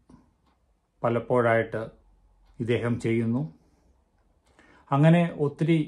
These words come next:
പിള്ളേര് ഗ്രൂപ്പ് അദ്ദേഹത്തിൻ്റെ ഫാനാണ്. കഴിഞ്ഞ ദിവസം ഒരു കട ഉദ്ഘാടനം ചെയ്യാൻ വരികയും കൂടുതലായിട്ട് ഫാൻസ് അവിടെ വന്ന് ഗതാഗത കുരുക്കൊക്കെ ഉണ്ടാക്കിയെന്ന് പറഞ്ഞു. അന്ന് അദ്ദേഹം ഒരു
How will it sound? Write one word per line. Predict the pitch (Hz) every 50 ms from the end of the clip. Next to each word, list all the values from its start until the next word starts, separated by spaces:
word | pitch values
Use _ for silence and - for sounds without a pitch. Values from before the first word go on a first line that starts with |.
| - - _ _ _
പിള്ളേര് | 151 143 151 151 156 151 151 135
ഗ്രൂപ്പ് | 127 131 131 131 - - 135 - - - _ _ _ _ _ 123
അദ്ദേഹത്തിൻ്റെ | 113 123 123 127 127 127 127 123 117 123 113 - -
ഫാനാണ്. | 117 110 110 110 107 98 98 104 - - - - _ _ _ _ _ _ _ _ _ _ _ _ _ _ _ _ _ _ _ _ _ _ _
കഴിഞ്ഞ | - 139 143 147 147 139 143
ദിവസം | 139 - - - 139 - - - - 135
ഒരു | 123 127 135 131 131 127 -
കട | 127 120 135 131 127
ഉദ്ഘാടനം | 127 - - 123 127 127 131 131 117 123
ചെയ്യാൻ | 123 120 123 120 120 117
വരികയും | 113 120 117 113 123 120 120 120 120 120 139 143 - _ _ _ _ _ _ _ _ - - - _ _ _ -
കൂടുതലായിട്ട് | 135 120 120 123 127 127 127 127 123 127 127 123 - 127 127 117 - -
ഫാൻസ് | - 120 117 120 123 113 - - 123 113
അവിടെ | 113 120 113 117 113
വന്ന് | 113 117 113 117 113 101
ഗതാഗത | 113 117 113 120 120 120 120 120 117 120 120 -
കുരുക്കൊക്കെ | 117 117 123 123 - 117 - 117 117 113
ഉണ്ടാക്കിയെന്ന് | 107 113 113 101 101 113 110 107 107 104 107
പറഞ്ഞു. | 101 98 95 98 - 160 151 - _ _ _ _ _ _ _ _ _ _ _ _ _ _ _ _ _ _ _ _ _ _ _ _ _ _ _ _ _ _ _ _ _ _ _ _ _ _ _ - 113
അന്ന് | 120 127 131 131 131 - - - _ _ - 131
അദ്ദേഹം | 123 131 120 127 131 131 127
ഒരു | 127